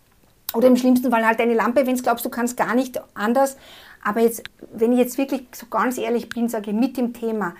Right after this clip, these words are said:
bewusst vielleicht zum Mittag rausgehen oder sogar Sport machen zum Mittag, juhu, ähm, oder spazieren gehen, in die Natur gehen, hey, da sagt, da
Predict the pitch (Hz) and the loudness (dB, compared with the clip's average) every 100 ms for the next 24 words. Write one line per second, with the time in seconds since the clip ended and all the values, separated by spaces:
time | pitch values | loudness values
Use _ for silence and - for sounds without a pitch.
0 | - - - 202 262 277 - 226 220 240 | -20 -12 -6 -2 0 -2 -4 -6 -6 -2
1 | 233 254 233 233 190 226 - 170 160 185 | -2 -2 -4 -4 -4 -6 -8 -12 -8 -6
2 | 214 285 - 180 165 - - 196 - 226 | -4 -4 -4 -6 -8 -10 -2 0 2 0
3 | 165 185 175 190 180 175 - - 226 - | 0 -2 -6 -4 -4 -6 -10 -8 -6 2
4 | 311 320 - - - - - - 208 208 | 4 4 -2 -20 -20 -20 -12 -4 2 4
5 | 202 196 - - - _ 226 226 202 - | 2 0 -14 -20 -20 _ 4 4 2 0
6 | 208 - 277 294 208 220 247 285 320 339 | -2 2 4 4 2 4 6 6 6 8
7 | 415 415 233 202 202 196 226 | 8 6 2 2 2 2 0